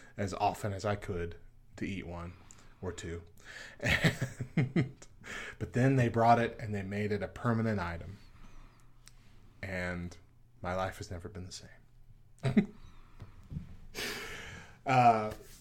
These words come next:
what I am bummed about, though, is that when they came out with their app, which is a fantastic tool for Taco Bell because you can customize literally everything. When they came out with their app, they gave you the option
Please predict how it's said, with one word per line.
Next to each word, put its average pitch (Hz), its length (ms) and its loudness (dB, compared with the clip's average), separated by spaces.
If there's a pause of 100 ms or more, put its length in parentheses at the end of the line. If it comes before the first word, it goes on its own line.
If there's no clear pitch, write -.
(160)
what 143 200 12
I 131 100 12
am 160 380 12
bummed 98 280 8
about, - 380 -6
though, - 220 -10 (1120)
is 113 240 4
that 107 380 6 (200)
when 127 200 10
they 117 100 10
came 147 200 8
out 147 120 12
with 131 120 10
their 110 140 10
app, 120 360 6 (220)
which 113 200 4
is 95 140 2
a 92 120 0 (100)
fantastic - 1000 2 (340)
tool 98 300 4
for 92 140 -2
Taco 90 340 2
Bell 80 260 -4
because - 320 -4
you 87 60 -6
can 87 180 -6
customize 87 760 -2
literally 98 560 6
everything. 87 520 -6 (580)
When 113 80 0
they 107 60 2
came 151 220 6
out 151 100 10
with 120 80 10
their 104 140 4
app, 117 220 6
they 101 120 2
gave 123 280 8
you 131 80 12
the 95 140 6
option 101 500 8